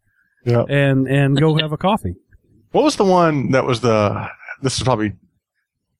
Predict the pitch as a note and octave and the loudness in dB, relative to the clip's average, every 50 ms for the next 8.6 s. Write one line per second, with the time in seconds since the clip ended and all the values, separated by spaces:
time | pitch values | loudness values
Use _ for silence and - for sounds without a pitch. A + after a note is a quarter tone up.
0 | _ _ - G#2+ G#2+ - - - B2+ B2 B2+ A#2 G2+ - B2 A#2+ A2 A2+ A2 G2+ | _ _ -4 -2 -2 -2 -2 0 0 0 0 -2 -2 -2 -2 0 0 0 0 -2
1 | - - A2+ G2+ - B2+ A#2 A2 A2 G#2 G#2 G#2+ G#2+ G#2 G2+ A2 G#2 - - _ | -2 -2 -4 -2 -2 -2 0 0 0 2 2 2 0 0 0 -2 -4 -4 -6 _
2 | _ _ - - - - C#3 F3 F#3+ F3 F3 E3+ D3+ D3 D3 C#3 C#3 C#3 B2 A#2+ | _ _ -20 -10 -4 -2 0 2 2 2 2 2 4 4 2 2 2 2 2 0
3 | A#2+ A2+ A#2+ A2+ G#2+ G#2+ - - - - B2 A#2+ A#2+ A#2 G#2+ - - - _ _ | 0 0 0 0 -2 -4 -8 -10 -4 0 0 2 2 2 0 -2 -4 -8 _ _
4 | _ _ _ _ _ _ _ _ - - B2+ B2+ B2+ B2 A#2+ B2 A#2+ A#2 A#2 - | _ _ _ _ _ _ _ _ -2 0 2 2 2 2 2 2 0 -2 -2 0
5 | D3+ D3 D3+ D3 - - C#3 C#3 C3+ C#3 B2+ B2 - - D#3+ C3 B2 A#2+ A2 G#2 | 2 2 2 2 0 0 0 0 2 2 0 0 0 0 0 0 2 2 2 2
6 | F#2 F2 E2+ F#2+ - - - - B2 A2 - - - D#3+ C#3+ - - - D#3 C#3+ | 2 2 0 -2 -4 -6 -2 0 0 0 0 -2 -2 -2 -2 -2 -2 -2 0 0
7 | B2+ A2+ G2+ F#2+ F#2+ F#2 F2+ C3 C#3+ - - B2+ - - B2+ A2+ A2 - E3+ F#3+ | 2 2 2 2 2 0 0 -2 -2 -2 -2 -2 0 0 2 2 4 2 2 2
8 | G3 G3+ G3 F#3+ F#3 G3 G#3 A#3+ B3+ C4 - - | 2 2 2 2 2 2 2 0 0 -2 -2 -4